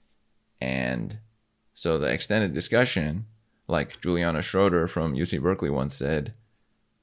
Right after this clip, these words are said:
it gets to a point and then it goes. Maybe thirty minutes in, twenty minutes in. Once you pass that point, now it's no longer that difficulty of trying to connect with the person.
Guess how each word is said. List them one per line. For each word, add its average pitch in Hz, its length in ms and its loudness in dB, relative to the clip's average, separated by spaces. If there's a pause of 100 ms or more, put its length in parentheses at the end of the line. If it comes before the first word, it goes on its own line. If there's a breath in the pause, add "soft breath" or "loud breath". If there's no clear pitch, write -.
(240)
it 64 120 -4
gets 98 240 4
to - 140 0
a 69 60 2
point 120 420 2 (580)
and 80 160 0
then 85 120 0
it 67 80 -2
goes. 85 500 2 (640)
Maybe - 160 -2
thirty 82 240 6
minutes 76 320 0
in, 78 140 0
twenty 78 200 -2
minutes 76 300 -4
in. 80 300 -4 (720 soft breath)
Once 110 240 -2
you 95 80 2
pass 113 320 4
that 95 220 6
point, 104 500 4 (120)
now 98 220 4
it's 87 140 0
no 98 160 4
longer 92 880 2 (1600)
that 71 180 0
difficulty 95 540 2
of 71 400 2
trying - 240 0
to - 80 -2
connect 117 240 4
with 123 80 0
the - 80 -2
person. 80 500 0